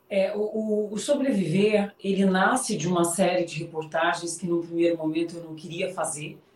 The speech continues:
porque, apesar das pessoas não imaginarem, os repórteres se cansam de matérias tristes. E a gente nunca teve tanta matéria triste, né?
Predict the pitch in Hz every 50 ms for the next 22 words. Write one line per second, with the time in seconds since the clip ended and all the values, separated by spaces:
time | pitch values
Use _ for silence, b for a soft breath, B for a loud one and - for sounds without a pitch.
0 | _ _ _ _ _ _ _ _ _ _ - 165 156 151 - - - 170 160 160
1 | 160 156 156 151 151 151 - - - _ _ _ - 156 156 - 170 165 165 170
2 | 160 165 160 - - 170 151 - 170 165 165 156 151 156 160 165 165 165 165 156
3 | 156 160 156 156 156 160 156 156 156 151 151 - - - - - 156 151 151 151
4 | 156 - - - - 156 - - 170 180 214 - - 180 165 143 151 151 143 147
5 | 151 151 143 143 147 - - - 139 139 139 - - - - - - - _ _
6 | _ _ _ _ _ _ _ - 160 156 156 170 156 151 156 175 - 190 185 180
7 | 170 165 - - 165 156 156 156 170 160 156 151 151 147 143 147 - - 151 156
8 | 156 - - - - - 147 147 151 151 151